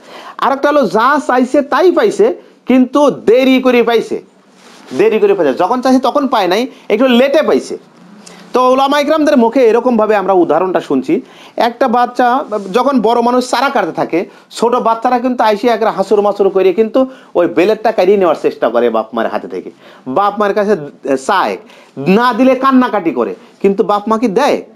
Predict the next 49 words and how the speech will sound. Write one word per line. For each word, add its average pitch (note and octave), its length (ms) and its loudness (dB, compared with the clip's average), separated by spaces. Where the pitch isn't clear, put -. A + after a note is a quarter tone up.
দেয় D3 200 2
না, G#2 140 -4
কারণ G3+ 300 2
এখন C4 340 0
তার C4 140 0
বেলের E3+ 320 0
দরকার C3+ 320 -2
নাই, A#2 300 -4
বরং G3+ 180 2
এই, A#3 220 2
এই G#3 200 2
বেলেটটা G#3 420 0
দিলে G3 260 0
তার G3+ 280 -2
ক্ষতি B3+ 300 -2
হবে, A2 320 -2
এই - 100 0
জন্য G3 140 2
দেয় C3+ 220 0
না। G2 140 -8
আবার A#3 160 2
স্কুলে D4 260 0
যাওয়া C#4 180 2
শুরু C4 220 0
করে A3+ 140 4
দিছে G#3+ 240 0
বাচ্চা, D3+ 400 -4
তো G3 60 2
এখন A3 280 0
দেখা A#3+ 200 0
গেলো C4 100 2
চারা B3 300 0
বড় A#3 220 2
বড় A#3+ 160 2
হয়ে F#3+ 180 2
গেছে, C3 300 -2
নখ G3+ 220 0
বড় G#3+ 240 0
বড় A#3+ 180 2
হয়ে F3+ 180 2
গেছে, C3 260 -2
এখন G#3 220 -2
মায়ের G#3 480 0
নিজে G#3 320 2
ইচ্ছাই C4 480 0
ব্লেডটা A3 440 0
ধরায় F3+ 280 0
দেয়, D#3+ 160 0
"বাবা F3+ 320 0